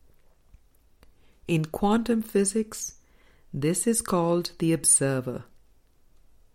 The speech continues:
In A C I M terms, this is the dreamer.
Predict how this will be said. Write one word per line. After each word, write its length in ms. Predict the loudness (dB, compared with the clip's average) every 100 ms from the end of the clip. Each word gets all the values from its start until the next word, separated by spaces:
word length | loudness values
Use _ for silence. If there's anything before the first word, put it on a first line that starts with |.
| _ -20 -20 -20 -8
In 280 | 0 0 0 0
A 240 | 2 2
C 320 | 0 0 0
I 160 | 0 0
M 260 | -2 -2 -4
terms, 680 | -2 0 -2 -4 -6 -10 -12 -20 _ _ -20 -20 _ _ _ -18
this 560 | -2 0 2 -2 -6 -8 -6
is 360 | -2 0 0 -4
the 140 | -4
dreamer. 600 | -4 -2 -2 -4 -8 -10